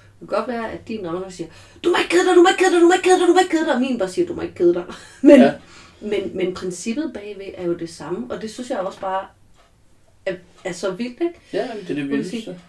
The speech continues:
Speaker 1: Og så kan vi få de her indsigter, som kan gøre en kæmpe forskel, eller lige pludselig så, så får vi en indsigt, som giver os et billede, der pludselig hjælper os til at, at håndtere de
Speaker 2: Ja.
Speaker 1: her tanker, som vi jo ikke kan stoppe. Altså, vi kommer ikke til at stoppe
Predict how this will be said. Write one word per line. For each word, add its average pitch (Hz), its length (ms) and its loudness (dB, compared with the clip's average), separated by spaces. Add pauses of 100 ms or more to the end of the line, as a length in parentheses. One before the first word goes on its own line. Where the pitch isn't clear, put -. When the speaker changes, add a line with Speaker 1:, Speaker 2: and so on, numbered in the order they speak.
(120)
Speaker 1:
Og 226 100 -8
så 302 160 -8
kan 247 120 -8
vi 226 60 -8
få 262 140 -6
de 254 100 -6
her 240 140 -6
indsigter, 240 460 -8
som 220 180 -16
kan 202 120 -12
gøre 208 140 -8
en 220 60 -12
kæmpe 226 360 -10
forskel, 226 440 -10
eller 190 260 -6
lige 247 200 -6
pludselig 240 340 -10
så, 208 160 -10 (180)
så - 200 -8 (200)
får 214 240 -6
vi 208 100 -2
en 185 60 -8
indsigt, 214 420 -8
som 185 220 -8
giver 214 180 -2
os 202 120 -10
et 185 180 -6
billede, 220 340 -4
der 185 140 -8
pludselig 214 340 -10
hjælper - 280 -10
os - 160 -14
til 214 260 -8 (180)
at, 180 140 -2 (220)
at 185 60 -6
håndtere 180 540 -8 (500)
de 226 60 -10
Speaker 2:
Ja. 214 60 -4
Speaker 1:
her 220 120 -4
tanker, 202 320 -10 (340)
som 247 280 -6
vi 262 100 -6
jo 285 140 -2
ikke 285 240 -10
kan 302 160 -10
stoppe. 262 720 -8 (160)
Altså, 196 300 -16
vi 240 60 -8
kommer 285 300 -14
ikke 330 120 -10
til 285 120 -12
at 247 80 -10
stoppe - 360 -14